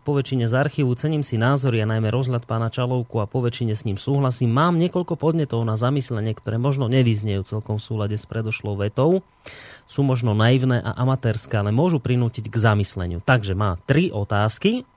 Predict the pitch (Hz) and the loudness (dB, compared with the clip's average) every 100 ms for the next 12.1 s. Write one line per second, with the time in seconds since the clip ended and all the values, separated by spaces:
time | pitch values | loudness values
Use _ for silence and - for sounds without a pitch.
0 | _ - 107 110 113 87 - 131 95 - | _ -6 0 2 2 0 0 2 2 -2
1 | _ _ _ _ _ - 101 110 110 104 | _ _ _ _ _ -2 0 0 0 2
2 | 107 113 - 92 85 90 147 185 190 180 | 2 2 -2 -4 -2 0 0 2 0 0
3 | 175 - 139 170 156 120 135 135 135 123 | -2 -2 -2 0 0 0 0 -2 -2 -4
4 | - 151 - 135 - 120 120 131 131 131 | -2 -4 -2 -6 -4 -2 0 0 0 0
5 | 127 127 143 139 117 - 117 - 113 113 | 2 2 0 0 -2 -4 -4 0 2 2
6 | - - - - 113 170 160 135 139 139 | 0 -20 -20 -4 4 4 4 2 2 2
7 | 139 135 127 127 127 117 135 - 127 135 | 2 2 2 0 0 0 0 0 0 0
8 | 120 113 123 120 120 120 117 - 135 131 | 0 -2 -4 -2 0 0 0 -2 -2 -2
9 | 127 127 113 123 131 117 107 131 131 120 | 0 0 2 0 -2 -2 0 2 0 -2
10 | 120 - 143 165 135 139 - 147 127 117 | -6 -2 -2 0 -2 -4 -4 -4 -2 -2
11 | 139 - 117 113 143 143 139 120 123 156 | -2 -2 0 2 2 2 -2 -2 0 0